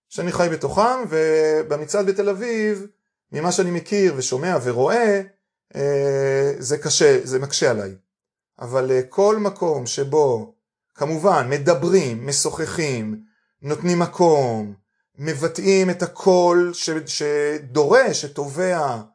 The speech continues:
הכרה, ועוד שיש שם תלמידים ותלמידות שלי, חברות וחברים שלי,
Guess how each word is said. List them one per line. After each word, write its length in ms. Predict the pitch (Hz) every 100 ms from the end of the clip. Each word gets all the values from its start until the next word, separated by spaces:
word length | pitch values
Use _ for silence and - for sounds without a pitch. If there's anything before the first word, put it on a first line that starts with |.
| _
הכרה, 560 | - 135 127 135 190 226 233 _ _ _ _ _ _ _ _ _ _ _
ועוד 260 | 107 127 127
שיש 400 | 151 165 254 -
שם 120 | 254
תלמידים 380 | 185 151 143 208
ותלמידות 540 | 269 190 143 120 165 220
שלי, 220 | 233 165
חברות 400 | 135 127 139 214
וחברים 540 | 247 165 139 127 208
שלי, 340 | 233 190 151